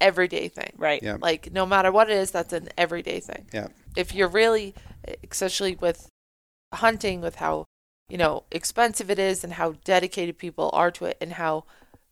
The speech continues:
Speaker 1: important it is and how people are trying to get across, like, it's actually a good thing and stuff. Um, I think people need to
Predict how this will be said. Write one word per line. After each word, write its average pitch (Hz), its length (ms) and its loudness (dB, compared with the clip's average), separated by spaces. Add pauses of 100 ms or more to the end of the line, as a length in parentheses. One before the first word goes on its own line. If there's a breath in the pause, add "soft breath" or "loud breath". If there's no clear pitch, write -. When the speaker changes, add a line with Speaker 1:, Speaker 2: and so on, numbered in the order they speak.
(140)
Speaker 1:
important 190 560 0
it 160 140 -2
is 160 260 -2
and 165 120 -10
how 170 180 -4
people 175 340 -8
are 160 80 0
trying 170 220 -8
to 156 60 -12
get 170 240 -4 (200)
across, 165 640 0
like, 160 320 -8 (260)
it's 175 260 -4
actually 160 760 -4 (880 soft breath)
a 185 80 -2
good 269 360 0
thing 160 380 2 (160)
and 151 180 -10
stuff. - 440 -4 (100)
Um, 156 380 -6 (420)
I 165 80 -12
think 160 320 -14
people 156 320 -12
need 156 360 -16
to 151 400 -10